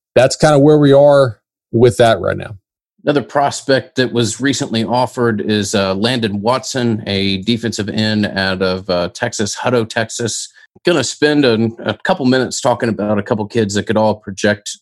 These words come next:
Speaker 2: to, uh, to what they call it, the Fox position, Bud, here, kind of an offensive line, or not an offensive line, outside linebacker, defensive end hybrid. Uh, and Watson is kind of very much in that mold. Six three, two thirty-five, that's what two four seven has him listed as.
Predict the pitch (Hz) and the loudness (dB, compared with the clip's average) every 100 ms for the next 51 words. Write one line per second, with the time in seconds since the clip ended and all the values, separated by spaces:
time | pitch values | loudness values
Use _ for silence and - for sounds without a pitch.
0 | - 107 98 95 90 90 92 - _ _ | -8 -2 -2 0 0 -2 -4 -10 _ _
1 | _ _ _ _ - 110 101 95 101 82 | _ _ _ _ -2 0 0 0 -2 -2
2 | - 113 120 117 - 127 123 117 113 113 | -6 -4 -2 -2 -2 -2 0 0 -2 0
3 | 117 110 110 117 120 104 101 110 117 - | 0 0 -2 -2 -2 0 0 0 -4 -2
4 | 101 98 101 98 92 71 98 98 - 90 | -2 0 -2 -2 -4 -4 -4 -6 -6 -4
5 | 92 104 110 - 110 104 104 104 101 101 | -2 -2 -2 -2 -2 0 0 0 0 -2
6 | 101 101 98 92 98 104 107 101 104 98 | -2 -2 -4 -4 -4 -2 -2 -2 -2 -4
7 | - _ _ _ - 92 92 80 95 98 | -8 _ _ _ -6 -2 0 0 -2 0
8 | 104 98 107 92 90 - - 101 98 95 | 0 -2 -4 -4 -4 -6 -6 -4 -2 -2
9 | 95 92 101 92 87 95 95 - 135 - | -2 -2 -2 -2 -2 -2 -4 -4 -4 -2
10 | 127 123 113 123 120 107 107 107 104 101 | -2 0 0 0 0 0 0 0 0 -2
11 | - 101 104 - 107 98 92 104 98 98 | -2 -2 -2 -4 -2 -4 0 0 0 -2
12 | 95 95 92 101 - 98 95 92 - | -2 -2 -2 -4 -4 -2 -2 -2 -6